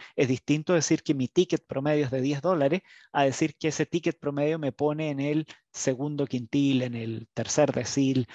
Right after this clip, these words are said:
¿cierto? De, de, eh, eh, en el contexto de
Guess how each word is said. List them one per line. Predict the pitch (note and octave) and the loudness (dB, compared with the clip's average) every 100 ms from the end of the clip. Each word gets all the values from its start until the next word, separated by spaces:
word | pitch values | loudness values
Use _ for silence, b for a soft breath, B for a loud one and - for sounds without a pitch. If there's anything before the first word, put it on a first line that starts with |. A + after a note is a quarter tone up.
| B | B
¿cierto? | - C#3 - C#3 | 2 2 2 0
De, | C3 B2+ | 0 -2
de, | A#2 A#2+ A#2+ | -2 -2 -2
eh, | - A2+ A2 G#2+ - G#2+ - _ _ | -6 -12 -10 -12 -14 -18 -20 _ _
eh, | - A2+ G#2+ | -12 -10 -4
en | B2+ | 0
el | B2 A#2+ | 2 2
contexto | B2+ A2+ - D3+ - - C3+ | 0 0 0 0 0 2 4
de | C3+ D3+ D3+ | 6 4 2